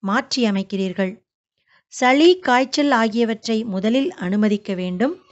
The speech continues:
பின்னர் அவற்றின் மூல காரணங்களை சரி செய்ய வேண்டும். இறுதியில்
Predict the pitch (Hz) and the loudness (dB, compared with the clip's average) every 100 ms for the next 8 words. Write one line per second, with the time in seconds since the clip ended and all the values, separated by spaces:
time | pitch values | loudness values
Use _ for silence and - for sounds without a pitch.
0 | _ _ _ _ - 285 294 349 339 233 | _ _ _ _ -4 0 2 2 4 2
1 | 226 - 226 208 202 285 339 330 240 220 | 2 0 2 2 4 4 4 4 0 2
2 | 208 196 196 196 - - 269 233 220 196 | -2 -2 -2 -4 -6 -2 -2 0 -2 -2
3 | 185 185 180 185 196 _ _ _ _ _ | -2 -4 -4 -4 -6 _ _ _ _ _
4 | _ _ - 240 349 359 285 220 196 | _ _ -4 2 4 4 2 2 0